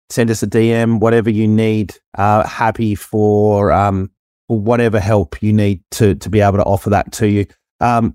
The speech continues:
please like, subscribe, and share this, uh, episode with somebody if you feel that it could help them. And, uh, Brian, thanks once again for, for joining us. Not our usual jovial self, a bit more of a serious topic today, but, um, nonetheless, it's nice to be able to,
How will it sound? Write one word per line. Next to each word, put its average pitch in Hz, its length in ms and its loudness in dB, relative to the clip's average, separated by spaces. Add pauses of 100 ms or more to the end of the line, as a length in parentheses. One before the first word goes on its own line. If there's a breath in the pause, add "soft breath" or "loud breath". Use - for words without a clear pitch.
please 143 600 0
like, 127 500 -2 (120)
subscribe, 120 800 0 (360)
and 113 360 0
share 120 380 0
this, - 400 -2
uh, 107 480 2
episode 127 480 0
with 120 140 -2
somebody 131 320 0
if - 100 -6
you 110 60 -8
feel 127 540 0
that 117 180 0
it - 80 -4
could 101 160 -10
help 123 240 0
them. 139 300 -2 (500)
And, 123 380 0
uh, 127 380 2
Brian, 151 320 2
thanks 160 260 -4
once 143 200 0
again 139 220 0
for, 131 320 0
for 127 140 -6
joining 156 380 0
us. - 260 -6 (140)
Not 180 160 2
our 170 100 4
usual 160 460 0
jovial 139 500 2
self, 139 420 0
a 127 60 -2
bit 131 180 -2
more 135 200 2
of 110 60 0
a - 20 -4
serious 127 680 0
topic 131 480 -2
today, 113 400 0
but, 113 380 -4
um, 113 360 0
nonetheless, 123 800 -2
it's 117 260 -2
nice 120 320 0
to - 80 -10
be 110 140 0
able 113 160 4
to, 107 180 -2